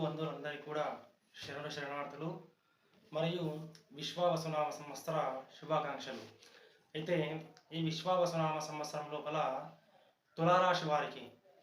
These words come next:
తులారాశి వారికి ఏ విధంగా ఆదాయం ఉంది, వ్యయం ఉంది, రాజపూజ్యం ఎంత, అవమానం ఎంత, అదేవిధంగా వాళ్ళకి ఈ సంవత్సరం లోపల ఏ విధంగా రాశి ఫలితం ఉంది, ఉద్యోగులకు ఎలా ఉంది, విద్యార్థులకు,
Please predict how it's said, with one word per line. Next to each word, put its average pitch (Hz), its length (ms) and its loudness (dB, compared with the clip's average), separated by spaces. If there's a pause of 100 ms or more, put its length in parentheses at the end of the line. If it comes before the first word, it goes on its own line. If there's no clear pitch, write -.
(220)
తులారాశి 165 500 4
వారికి 156 360 0 (560)
ఏ 160 120 -2
విధంగా 165 320 2 (120)
ఆదాయం 151 440 4
ఉంది, 151 180 -4 (540)
వ్యయం 151 320 0
ఉంది, 156 240 -4 (240)
రాజపూజ్యం 151 680 -2
ఎంత, 147 140 -6 (840)
అవమానం 151 460 0
ఎంత, 151 160 -4 (320)
అదేవిధంగా 156 580 2 (260)
వాళ్ళకి 147 300 -2
ఈ - 80 -12
సంవత్సరం 143 420 -6
లోపల 147 220 -4 (1040)
ఏ 151 120 -6
విధంగా 175 380 2 (100)
రాశి 156 240 0
ఫలితం 156 260 -2 (100)
ఉంది, 151 180 -8 (320)
ఉద్యోగులకు 156 500 -4
ఎలా 147 120 0 (120)
ఉంది, 147 200 -10 (220)
విద్యార్థులకు, 151 720 -2